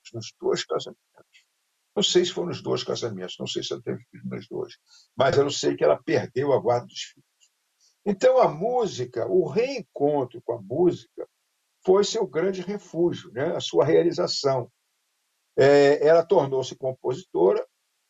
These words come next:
e fez da música sua profissão. Mais uma vez, contrariando as regras sociais de seu tempo.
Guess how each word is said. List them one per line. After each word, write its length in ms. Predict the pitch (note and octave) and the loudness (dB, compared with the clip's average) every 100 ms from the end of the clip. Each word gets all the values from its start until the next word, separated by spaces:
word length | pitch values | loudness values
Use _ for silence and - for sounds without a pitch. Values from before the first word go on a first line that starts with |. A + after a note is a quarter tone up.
| _ | _
e 80 | D#3 | -6
fez 260 | - F#3 F#3 | 2 2 2
da 100 | F3 | -2
música 440 | C#3 G3+ G#3 - | -2 -6 -6 -8
sua 260 | - A#3 A3+ | -6 -4 -4
profissão. 600 | - - - F#3 F3+ D#3+ _ _ _ _ _ _ _ _ | -6 -12 -4 -4 -4 -8 _ _ _ _ _ _ _ _
Mais 440 | B2+ D#3 G3 F#3+ | 0 2 2 0
uma 200 | E3+ D3 | -2 -4
vez, 340 | A2+ C3+ F3 F3 | -4 -4 -4 -4
contrariando 1120 | F#3+ F3 E3+ E3 E3 C#3+ D#3+ D3+ C3 F#2+ F#2 | -6 -4 0 0 0 -2 0 -2 -4 -4 -4
as 200 | - G2+ | -4 0
regras 320 | B2 C3 A2+ - | 0 0 -4 -10
sociais 600 | G2+ - G#2 A2+ A#2+ G2 | -8 -6 0 4 4 0
de 60 | |
seu 180 | - - _ | -8 -10 _
tempo. 260 | A#2+ C3 | -4 -4